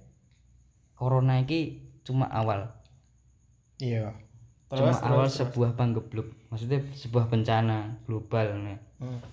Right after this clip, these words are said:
Speaker 1: Sebuah awal pandemi. Pernah mikir ora sih? Ya, pernah krungu flu Spanyol?
Speaker 2: Pernah, no, flu
Speaker 1: Itu
Speaker 2: Spanyol, Black Death Plague.
Speaker 1: Oh, itu tiga tahapan tuh, tiga gelombang tuh.
Speaker 2: Iya, benar.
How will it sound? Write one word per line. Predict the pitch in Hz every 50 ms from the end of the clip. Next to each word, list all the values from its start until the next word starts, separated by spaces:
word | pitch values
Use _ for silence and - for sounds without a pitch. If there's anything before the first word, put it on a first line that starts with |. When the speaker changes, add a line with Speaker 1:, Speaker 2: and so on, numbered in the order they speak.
| - - - - - - - -
Speaker 1:
Sebuah | - 117 113 113 107 113
awal | 113 113 110
pandemi. | 110 117 117 117 117 113 110 107 104 104 113 - - - - - _ _ _ _ _ _ _
Pernah | - 135 139 151 151
mikir | 156 160 160 151 185
ora | 180 165 156 147
sih? | 147 151 175 180 165 - - - _ _ - _
Ya, | - 131 131 131 131 131 127 127 127 127 123 123 127 - 131 - - _ - - _
pernah | - 139 135 135 135 135 135 135 135 139 139
krungu | 139 135 135 135 135 135 135 135 131 131 131 131 127 127 123 - - 135 131
flu | 131 - 131 131 127 127 127 127 127
Spanyol? | 127 - 143 143 151 151 139 120 107 113 - - - - -
Speaker 2:
Pernah, | - 123 135 151 196 214
no, | 190 175 180 190 190
flu | 185 170 156 151 160 160
Speaker 1:
Itu | 156 160
Speaker 2:
Spanyol, | 151 156 165 190 196 196 196 185 185 180
Black | 185 160 147 143 -
Death | - 151 151 156
Plague. | - 175 175 175 180 185 185 180
Speaker 1:
Oh, | - 120 127 127 123 120 113 113 113 - - -
itu | - 156 - 143
tiga | - - 143
tahapan | 135 143 131 127 113 113 113 151 151 131
tuh, | 123 131 -
tiga | - 127 - 135 127
gelombang | 127 131 123 123 120 120 131 127 123 113
tuh. | 110
Speaker 2:
Iya, | 147 143 139 135
benar. | 127 127 127 127 123 120 117 117